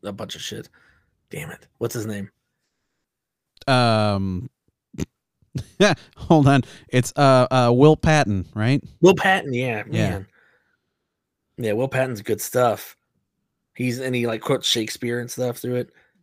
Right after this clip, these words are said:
Speaker 2: Yeah, which is <laughs> super cool. Oh, God, that movie.
Speaker 1: Man, I'm looking at the cast right now. Uh,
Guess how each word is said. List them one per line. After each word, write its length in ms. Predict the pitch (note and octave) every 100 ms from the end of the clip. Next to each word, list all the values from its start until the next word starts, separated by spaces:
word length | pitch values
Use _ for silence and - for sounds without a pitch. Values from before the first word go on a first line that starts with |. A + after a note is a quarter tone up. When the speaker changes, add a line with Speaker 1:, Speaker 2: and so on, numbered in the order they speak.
| _ -
Speaker 2:
Yeah, 220 | A#2+ A#2
which 200 | C#3 -
is 80 | -
<laughs> 140 | -
super 400 | - E3 B2+ C3+
cool. 540 | B2 D3 C#3 B2 G#2+ - - - - _ -
Oh, 240 | - G2 -
God, 240 | - -
that 80 | -
movie. 100 | - - _ _ _ _ _ _ _ _ _ A#2+
Speaker 1:
Man, 240 | A#2+ G2 _ _ _ _ -
I'm 80 |
looking 220 | B2+ - B2
at 140 | A2
the 80 | G2+
cast 380 | - G#2 G2+ -
right 180 | A2+
now. 320 | A2 A#2 A#2+ - _ _ _ _ _ _ _ _ _ _ _ _ _ -
Uh, 1200 | D#3 F#3 F#3 F3 E3+ D#3 C#3+ C3+ B2+ A#2+ A2+